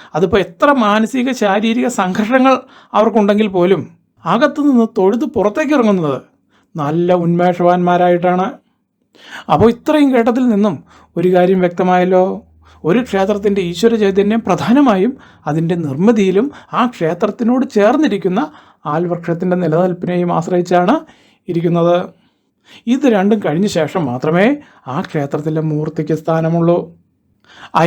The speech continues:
എന്നാൽ, ഏ, നിർഭാഗ്യവശാൽ ഇന്ന് നമ്മുടെ ക്ഷേത്രങ്ങളിൽ മൂർത്തിക്ക് മാത്രമാണ് പ്രാധാന്യം. ആ പ്രധാനപ്പെട്ട മറ്റു രണ്ട് വസ്തുതകളെക്കുറിച്ച് ആരും അങ്ങനെ പറഞ്ഞു കേൾക്കാറില്ല.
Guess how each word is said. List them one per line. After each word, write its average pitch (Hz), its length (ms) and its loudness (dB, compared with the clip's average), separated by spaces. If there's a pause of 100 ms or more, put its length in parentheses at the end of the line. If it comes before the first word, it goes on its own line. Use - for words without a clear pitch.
എന്നാൽ, 190 240 0 (180)
ഏ, - 20 0 (200)
നിർഭാഗ്യവശാൽ 196 680 2 (380)
ഇന്ന് 247 220 6
നമ്മുടെ 208 320 2
ക്ഷേത്രങ്ങളിൽ 175 540 -2 (400)
മൂർത്തിക്ക് 185 520 0 (100)
മാത്രമാണ് 151 600 -4
പ്രാധാന്യം. 160 580 0 (680)
ആ 180 120 2
പ്രധാനപ്പെട്ട 202 520 2 (120)
മറ്റു 190 240 0
രണ്ട് 202 240 0
വസ്തുതകളെക്കുറിച്ച് 226 800 0 (400)
ആരും 165 360 -2
അങ്ങനെ 156 260 -4
പറഞ്ഞു 156 280 -2
കേൾക്കാറില്ല. 165 500 0